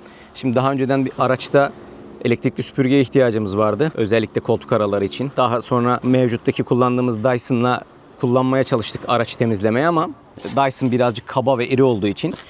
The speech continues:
e, bu yeterli gelmedi. Aynı zamanda bir tane de bot aldık.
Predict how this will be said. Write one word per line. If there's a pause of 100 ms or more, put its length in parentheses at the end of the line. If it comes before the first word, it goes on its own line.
(260)
e,
bu
yeterli
gelmedi. (220)
Aynı
zamanda
bir
tane
de
bot
aldık.